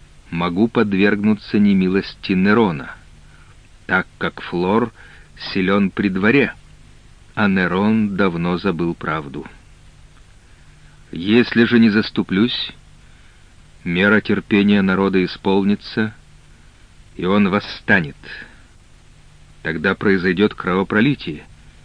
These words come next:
и мне придется вести против них свои легионы". Последнее лучше. Легионы созданы на то, чтобы биться и побеждать.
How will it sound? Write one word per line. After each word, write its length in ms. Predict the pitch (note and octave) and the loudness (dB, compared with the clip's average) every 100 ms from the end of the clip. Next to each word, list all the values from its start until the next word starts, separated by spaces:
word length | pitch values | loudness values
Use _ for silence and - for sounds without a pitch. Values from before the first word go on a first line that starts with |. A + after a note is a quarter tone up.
| - - | -20 -14
и 100 | D#2+ | -8
мне 220 | F#2+ G#2+ | 0 0
придется 560 | A2 G#2+ G2 A2+ - A2 | 2 2 4 2 2 0
вести 380 | G2+ - - A2 | 0 -2 -2 -2
против 420 | A#2 A2 G#2 - | 0 -2 -2 -2
них 220 | F#2 A2 | -2 -2
свои 320 | - F#2 G2+ | -4 0 2
легионы". 540 | G#2 G#2 G#2+ G#2+ E2 C2+ - - - - - - - - - - - - - - - - - - - - - - - - - | 2 2 2 0 -2 -10 -20 -20 -20 -20 -20 -20 -20 -20 -20 -20 -20 -20 -20 -20 -20 -20 -20 -20 -20 -20 -20 -20 -20 -20 0
Последнее 600 | A#2 - C#3+ B2+ A2 G2+ | 0 2 2 2 4 2
лучше. 420 | G2 F2+ - - - - - - - - - - - - G2 | 2 -2 -4 -6 -10 -18 -20 -20 -20 -20 -20 -20 -20 -12 0
Легионы 680 | A2+ A#2+ D3 E3 D3+ B2 | 2 4 2 2 2 0
созданы 720 | - - A#2+ G#2+ F2 F2 E2+ | -2 -2 2 2 0 -2 -2
на 140 | D#2+ D#2 | -2 -4
то, 340 | G#2 F#2+ F2+ | 0 2 2
чтобы 380 | - - D#2 D#2+ | -2 -6 -4 -4
биться 480 | D2+ A#2 - - F2+ | 0 0 0 -6 -4
и 80 | F2 | -2
побеждать. 880 | F2 D#2 C#2 B1+ C#2+ C2+ - - | -2 -4 -6 -6 -6 -6 -10 -18